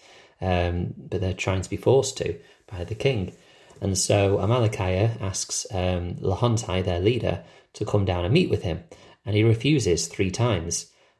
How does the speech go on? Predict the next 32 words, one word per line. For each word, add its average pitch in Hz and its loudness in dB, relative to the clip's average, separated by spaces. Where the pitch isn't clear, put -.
Um, 87 0
you 107 -4
know, 85 -2
and, 90 -2
you - -4
know, - -10
for - 2
one, 107 4
one 127 4
thing 101 -6
we 85 -6
learn 87 0
here 87 0
is 92 -2
that, 87 -6
uh, 90 -2
wickedness 98 -2
is - -8
persistent. - -2
It - 0
will 101 6
not 98 -2
stop - -4
until 95 -4
it 95 -2
has 92 -4
achieved - -2
its - -2
aims. 101 0
Um, 92 -2
and 101 2
when, 107 4